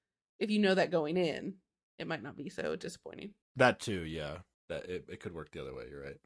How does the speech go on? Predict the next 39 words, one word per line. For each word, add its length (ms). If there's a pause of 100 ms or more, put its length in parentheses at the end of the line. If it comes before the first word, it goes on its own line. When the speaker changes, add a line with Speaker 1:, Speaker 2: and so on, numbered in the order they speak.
(320)
Speaker 2:
But 100
yeah, 200
I, 240
I 60
think 240
this 180
is 100
a 100
sh-, 300
fun 260
show 680
to 100
podcast 680
about, 300
for 60 (280)
Speaker 1:
Yeah, 240
Speaker 2:
sure. 220
Speaker 1:
definitely. 560
Speaker 2:
So 240
I 120
Speaker 1:
Yeah. 60
Speaker 2:
think, 300
I 80
think 200
we'll 100
keep 260
it 100
on 140
our, 280 (720)
our, 120
Speaker 1:
On 100
our 60 (120)
Speaker 2:
our, 100
Speaker 1:
radar. 200
Speaker 2:
our 120
radar 440
Speaker 1:
<laughs> 100
Speaker 2:
going 260
forward. 420